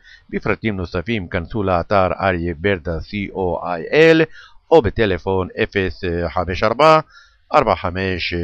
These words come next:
שבע שבע תשע חמש שש. המשך האזנה נעימה.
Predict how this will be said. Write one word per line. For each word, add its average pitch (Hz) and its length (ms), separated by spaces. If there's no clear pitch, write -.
שבע 104 300
שבע 90 360
תשע 82 280
חמש 90 380
שש. 160 280
המשך 87 720
האזנה 80 880
נעימה. 80 760